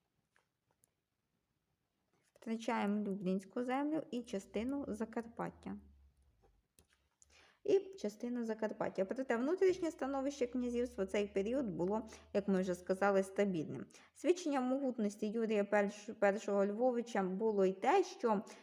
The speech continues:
як і Данила Романовича, а, його називали королем, і він мав титул короля.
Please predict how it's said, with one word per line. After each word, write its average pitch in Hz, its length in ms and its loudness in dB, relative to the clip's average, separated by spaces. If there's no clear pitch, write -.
як 226 220 2
і 226 40 2
Данила 214 500 4
Романовича, 202 880 2
а, 202 520 12
його 226 240 2
називали 208 560 6
королем, 190 760 4
і 240 340 2
він 247 380 2
мав 214 420 4
титул 185 460 4
короля. 190 540 4